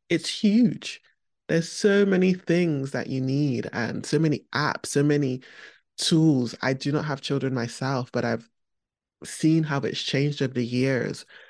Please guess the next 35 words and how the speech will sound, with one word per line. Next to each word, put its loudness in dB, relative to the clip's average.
when -2
I've -2
seen -6
my -2
friends -4
have -8
kids -6
or -6
seen -4
my -4
goddaughter -6
grow -2
up, -2
that -2
there's, -2
there's -6
opportunity 0
for -6
creativity -2
there. -6
And -6
I -4
feel -6
like -4
the -8
industry -6
is -6
being -4
slow 2
to -6
change, -2
slow 0
to -4
represent -4
families -6